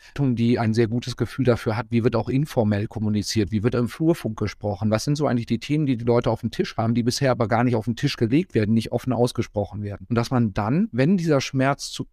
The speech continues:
groß genug ist, auch in der Lage ist, das als Initialzündung zu nutzen und sagen, „Lass uns das Thema jetzt mal anpacken und lass uns mal, ähm,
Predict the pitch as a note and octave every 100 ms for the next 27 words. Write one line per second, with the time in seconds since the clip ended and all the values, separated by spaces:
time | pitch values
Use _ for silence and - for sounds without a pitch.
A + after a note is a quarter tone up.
0 | A#2+ A2+ D3+ - C3 A#2+ D3+ A3 - A2+
1 | D3+ - - - - C3 C3 B2 A2 G#2+
2 | A2 C#3+ E3 E3+ F#3+ - _ _ - C3+
3 | - A#2+ A#2 - - - A#2+ A2 - A2
4 | B2+ - D3 C#3 C3+ B2 A#2 C3 C#3 B2+
5 | B2+ A#2+ - C3+ C3+ - B2 A#2 A2 -
6 | G2+ G#2 A2+ B2 C#3+ - F#3 A#2 A#2+ B2
7 | C3+ - B2+ B2+ _ _ _ - B2+ A#2+
8 | A#2